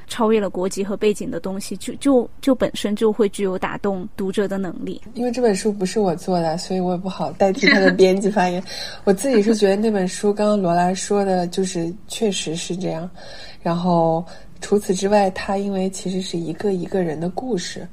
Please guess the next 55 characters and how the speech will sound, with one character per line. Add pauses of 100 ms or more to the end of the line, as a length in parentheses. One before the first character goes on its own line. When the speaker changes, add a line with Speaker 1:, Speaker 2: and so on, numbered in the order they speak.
Speaker 2:
然
后
通
过
这
一
个
一
个
人
的
故
事，
它
来
切
入，
去
展
现
一
个 (300)
更
大
的
跨
度 (260)
的
社
会
问
题
和
变
迁， (520)
所
以
这
样
对
于
读
者
来
说，
他
可
能
更
容
易
感
同
身
受。